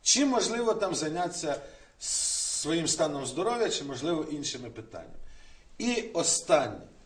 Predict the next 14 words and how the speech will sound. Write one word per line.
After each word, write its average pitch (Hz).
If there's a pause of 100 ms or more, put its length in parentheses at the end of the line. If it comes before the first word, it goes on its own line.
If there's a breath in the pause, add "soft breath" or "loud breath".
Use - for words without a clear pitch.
(180 soft breath)
Останнє 262
це, 202 (240 loud breath)
звичайно, 196 (720 loud breath)
е, 135 (2000)
набагато 185 (600 soft breath)
ефективніше 208 (520 soft breath)
держава, 170 (640 soft breath)
президент 175 (160)
визначив, 175 (320 loud breath)
набагато 190
ефективніше 175
держава 147
повинна 143
працювати 156